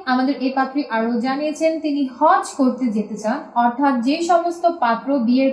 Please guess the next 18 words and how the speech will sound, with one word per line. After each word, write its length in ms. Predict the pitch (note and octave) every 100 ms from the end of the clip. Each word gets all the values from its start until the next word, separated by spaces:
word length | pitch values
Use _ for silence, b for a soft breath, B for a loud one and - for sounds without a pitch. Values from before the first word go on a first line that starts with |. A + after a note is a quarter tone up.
| C4
পর 140 | B3+ C4+ B B -
তার 140 | A3 A#3
স্ত্রী 220 | - E4+ F4+ F4+
সহ 180 | B3+ A#3 C4 B3
হজ 180 | B3+ C4+ -
করার 220 | D4 D4 C#4
ইচ্ছা 220 | B3 C4+ A#3+
পোষণ 280 | D#4+ E4+ F4+ -
করেন 240 | B3+ A#3+ C4+ - D#4
এমন 180 | F#4 F#4+ E4+
পাত্রদেরকে 540 | A#3 A#3+ G#3+ A3 C#4+ C4+
বিয়ের 200 | A3 G#3+ G#3
প্রস্তাব 320 | G#3 - G#3+ -
করতে 280 | E4 E4+ D4 D#4 -
অনুরোধ 300 | B3 B3 A#3 G#3+
করা 180 | G3+ F#3+ G#3
হয়েছে। 300 | F3+ - - - - _ - - E4+
পাত্রের 380 | F4 F#4 G#4